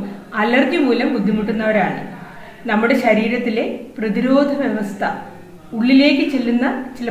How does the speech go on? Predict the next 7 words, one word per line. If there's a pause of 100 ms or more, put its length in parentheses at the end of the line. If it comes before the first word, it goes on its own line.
പ്ര-, (100)
പദാർത്ഥങ്ങളോട് (560)
അമിതമായി
പ്രതികരിക്കുന്നത്
മൂലമാണ് (280)
അലർജി
ഉണ്ടാകുന്നത്.